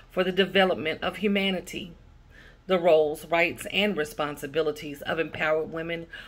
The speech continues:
for social, economic, and educational development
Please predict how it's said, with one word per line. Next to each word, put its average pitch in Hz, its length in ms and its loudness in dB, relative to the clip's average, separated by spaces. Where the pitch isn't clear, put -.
for 170 160 0
social, 175 640 -2
economic, 156 600 0
and 170 120 -2
educational 160 680 -2
development 147 640 -4